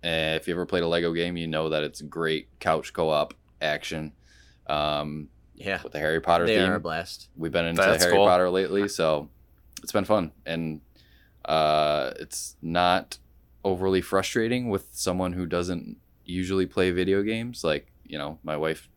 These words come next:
Speaker 1: can handle the controls just fine and everything, and we're working together doing puzzles, exploring Hogwarts. So that, it's been fun. Uh,
Speaker 2: It, does
Speaker 1: I'll
Speaker 2: it
Speaker 1: play
Speaker 2: have
Speaker 1: that
Speaker 2: that?
Speaker 1: again.
Speaker 2: The, is, is that the? I know it didn't, it wasn't there in the beginning, but when they added the,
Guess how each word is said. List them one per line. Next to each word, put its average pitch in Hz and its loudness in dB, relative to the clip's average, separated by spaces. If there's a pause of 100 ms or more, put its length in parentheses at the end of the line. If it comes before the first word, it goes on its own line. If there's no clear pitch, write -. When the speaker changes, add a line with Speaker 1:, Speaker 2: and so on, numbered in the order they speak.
(160)
Speaker 1:
can 76 -12
handle 80 -2
the 80 -4
controls 85 -2
just 92 -4
fine 90 2
and 90 -2
everything, 95 -4
and 73 -8 (400)
we're 82 -2
working 87 -2
together 90 2
doing 87 -4 (500)
puzzles, 101 2
exploring 92 -2
Hogwarts. 92 2
So 82 -2 (340)
that, 95 -4 (220)
it's - -14
been 104 -4
fun. 87 -2 (300)
Uh, 78 -4
Speaker 2:
It, 78 -2
does 165 2
Speaker 1:
I'll 160 0
Speaker 2:
it - -2
Speaker 1:
play 180 2
Speaker 2:
have 202 6
Speaker 1:
that - 0
Speaker 2:
that? 196 2
Speaker 1:
again. - -12 (140)
Speaker 2:
The, 165 0
is, 139 -2 (100)
is 147 -2
that 165 0
the? 165 0
I 131 4
know 156 4
it 117 0
didn't, 135 2
it 139 -2
wasn't 127 -2
there 127 2
in 127 0
the 117 0
beginning, 90 -2
but 101 -2
when 107 -2
they 107 2
added 117 -4
the, 95 -4